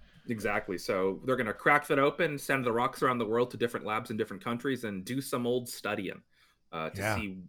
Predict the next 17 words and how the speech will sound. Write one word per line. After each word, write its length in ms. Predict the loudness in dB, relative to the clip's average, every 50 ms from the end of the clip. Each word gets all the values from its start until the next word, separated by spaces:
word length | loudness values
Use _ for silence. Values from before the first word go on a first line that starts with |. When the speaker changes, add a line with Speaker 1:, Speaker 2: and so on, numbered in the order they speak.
| -16 _
Speaker 1:
you 100 | -8 -6
know, 260 | -4 -4 -6 -8 -10 -10
what 280 | -6 -2 -2 -2 -2 -2
kind 260 | -2 -2 -2 0 -2
of 120 | -2 -4 -6
secrets 580 | -10 -14 -12 -10 -12 -10 -6 -6 -6 -6 -6 -4
lie 300 | -2 0 0 2 2 2
in 200 | 0 0 -2 -6
these 180 | -8 -10 -10 -8
rocks 360 | -6 -4 -4 -4 -6 -8 -8
that 120 | -6 -4 -4
are 80 | -4
just 220 | -6 -10 -12 -8 -6
tumbling 320 | -4 -4 -4 -4 -6 -6
around 300 | -6 -6 -6 -6 -6 -8
out 180 | -10 -10 -12 -14
there. 140 | -14 -16